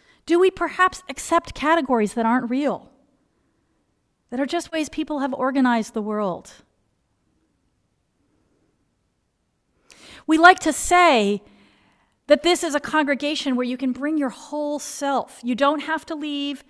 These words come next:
your questions at the door. You don't have to leave your reason at the door. But do we feel that we can bring all of ourselves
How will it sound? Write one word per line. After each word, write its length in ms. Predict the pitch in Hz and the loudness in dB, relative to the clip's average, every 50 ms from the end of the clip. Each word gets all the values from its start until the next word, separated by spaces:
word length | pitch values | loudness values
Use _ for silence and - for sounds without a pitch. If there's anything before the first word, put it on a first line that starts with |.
| _ _ _ | _ _ _
your 100 | - 226 | -16 -16
questions 680 | - - - 269 247 226 - - - 269 240 240 233 - | -16 -4 -2 -2 0 0 -4 -6 -4 -2 -2 -2 -4 -4
at 180 | - 208 - - | -6 -8 -8 -8
the 80 | 208 | -12
door. 320 | 180 - 202 185 180 175 175 | -8 -6 -4 -4 -4 -4 -4
You 140 | 175 180 | -4 -4
don't 160 | 180 185 208 208 | -2 -2 -2 -2
have 180 | 233 254 - | -4 -6 -6
to 120 | - 285 240 233 - | -8 -10 -10 -10 -8
leave 340 | 254 277 277 277 269 247 - - - - - _ _ | -6 -4 -4 -4 -4 -6 -8 -16 -20 -20 -20 _ _
your 140 | 254 269 254 | -6 -4 -2
reason 680 | 254 285 294 302 311 269 - 220 196 175 175 185 - _ | -2 -2 0 0 -2 -2 -2 -4 -6 -6 -6 -10 -10 _
at 180 | - 208 - _ | -10 -10 -8 _
the 80 | - 202 | -8 -8
door. 520 | 196 233 233 233 214 180 156 - - _ _ _ _ _ _ _ _ _ _ _ _ _ _ _ _ _ _ _ _ _ _ _ _ _ _ _ _ _ _ _ _ | -4 -4 -4 -2 -2 -4 -6 -8 -14 _ _ _ _ _ _ _ _ _ _ _ _ _ _ _ _ _ _ _ _ _ _ _ _ _ _ _ _ _ _ _ _
But 120 | 277 269 | -6 -2
do 100 | - 311 | 0 2
we 120 | 330 370 339 | 2 2 2
feel 280 | - - 330 349 359 | 2 2 2 2 4
that 140 | 311 302 - | 4 4 2
we 80 | 277 269 | 2 0
can 200 | - 262 247 226 | 4 4 4 4
bring 300 | 226 226 220 202 214 - _ _ _ - | 4 2 -2 -2 -4 -6 _ _ _ 2
all 300 | 214 220 247 269 302 311 | 4 6 6 6 6 4
of 100 | 302 311 | 4 4
ourselves 800 | 302 311 285 - - 311 302 294 302 302 294 - - - - | 2 2 0 0 0 2 2 2 0 -2 -4 -10 -18 -20 -20